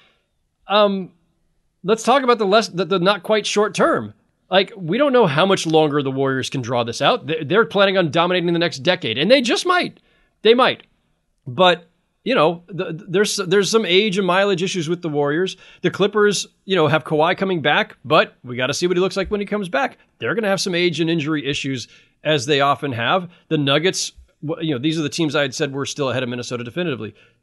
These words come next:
They got some issues. The Suns, Chris Paul, assuming that they're, that they're still at that level this coming season, we don't know if, if Ayton's back. And then Chris Paul's got age, serious age issues. Clock ticking very, very loudly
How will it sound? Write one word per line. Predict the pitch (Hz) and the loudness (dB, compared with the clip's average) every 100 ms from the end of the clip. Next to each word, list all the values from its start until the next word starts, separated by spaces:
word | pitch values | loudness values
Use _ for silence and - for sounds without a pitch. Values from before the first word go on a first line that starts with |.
| _ | _
They | 113 | -6
got | 143 | -4
some | 147 | -2
issues. | 151 202 - _ _ - | -4 -6 -10 _ _ -10
The | |
Suns, | 131 - 156 220 208 - _ _ _ | -6 0 0 0 -4 -12 _ _ _
Chris | - 180 | -4 -4
Paul, | - 151 175 214 | 0 4 4 4
assuming | 143 - 185 180 | 0 0 2 2
that | 165 | 0
they're, | 170 156 | -2 -2
that | 156 | -4
they're | 147 143 | -6 -6
still | - 160 | -2 0
at | 127 | 2
that | 143 | 0
level | 143 156 | 0 0
this | 143 - | -2 -4
coming | 147 139 | -4 -4
season, | 127 196 208 160 151 _ _ - | -6 -6 -4 -4 -6 _ _ -6
we | 143 | 0
don't | 180 | 2
know | 208 | 4
if, | 185 180 | 0 -2
if | 165 | -4
Ayton's | 160 156 135 | -2 -4 -2
back. | 139 151 | 0 0
And | 156 175 | 0 -2
then | |
Chris | 180 196 | -2 -4
Paul's | 180 185 214 | -2 -2 -2
got | 180 165 | -2 -2
age, | 175 160 120 - _ - _ - 160 - | 0 0 0 -10 _ -20 _ -20 -20 -20
serious | - - 254 285 175 | -12 -6 -2 0 0
age | 147 131 123 | 0 -4 -6
issues. | 113 107 - | -10 -12 -10
Clock | - 220 190 | 0 0 0
ticking | - 233 233 220 | 0 -2 0 -4
very, | 190 233 226 | 0 0 0
very | 214 208 | 0 0
loudly | 185 190 233 180 135 | 0 -2 -2 -4 -4